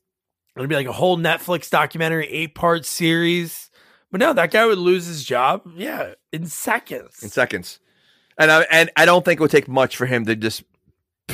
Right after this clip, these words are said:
Speaker 2: who, who gave you, who gave you the orders? I don't think, I don't
Speaker 1: Oh.
Speaker 2: think, I don't think they're gonna have to torture him to get the answers right.
Speaker 1: Yeah.
Speaker 2: I think he's gonna spill it in two seconds. <laughs>
Speaker 1: Oh, I would. <laughs> So then we cut to Gus and Dorn. They're at the bar.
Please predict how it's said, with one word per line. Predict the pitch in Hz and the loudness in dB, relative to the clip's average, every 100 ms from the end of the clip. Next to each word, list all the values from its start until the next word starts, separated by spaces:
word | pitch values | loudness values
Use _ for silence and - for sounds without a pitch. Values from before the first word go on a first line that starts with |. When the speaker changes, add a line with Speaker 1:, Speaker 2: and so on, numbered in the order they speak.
| - - - _ | -14 -18 -20 _
Speaker 2:
who, | 151 156 | 4 6
who | 143 | 6
gave | 160 147 | 4 4
you, | 139 | 4
who | 196 | 4
gave | 220 | 4
you | 196 | 4
the | 165 | 6
orders? | 151 113 85 - _ _ _ 139 | 6 4 -4 -14 _ _ _ 0
I | |
don't | 170 170 | 2 2
think, | 190 156 | 2 4
I | 214 | 4
don't | 226 | 6
Speaker 1:
Oh. | |
Speaker 2:
think, | 220 170 | 4 6
I | 196 | 6
don't | 233 | 6
think | 233 190 | 4 6
they're | |
gonna | 180 170 | 4 4
have | 165 | 2
to | - | 4
torture | 170 151 | 4 4
him | 135 120 113 - | 0 -2 -4 -4
to | 120 | 0
get | 127 147 | 2 2
the | 147 | 2
answers | 143 139 151 | 2 -2 0
right. | 165 170 | 2 2
Speaker 1:
Yeah. | 135 | 2
Speaker 2:
I | 151 | 2
think | 165 143 | 0 0
he's | |
gonna | 139 135 139 | 0 0 -2
spill | - - - 151 | -10 -8 4 4
it | 120 | 4
in | 120 | -2
two | 127 | -4
seconds. | 113 95 - - _ _ | -4 -4 -8 -20 _ _
<laughs> | 160 - _ - - | -20 -20 _ -20 -8
Speaker 1:
Oh, | 156 123 85 _ _ _ _ | -6 -6 -8 _ _ _ _
I | 139 160 | -4 -4
would. | 120 104 101 _ - | -4 -6 -10 _ -10
<laughs> | - - 185 180 170 - | -8 -2 -4 -2 -6 -6
So | - 196 | -2 2
then | 220 | 4
we | 247 | 2
cut | 185 220 | 0 0
to | 196 | 0
Gus | 156 165 185 - | 0 0 0 0
and | 202 175 | -4 0
Dorn. | 170 170 165 | 2 2 2
They're | 160 | 0
at | 175 | 0
the | 180 | -4
bar. | 151 165 156 147 156 | 2 4 4 4 2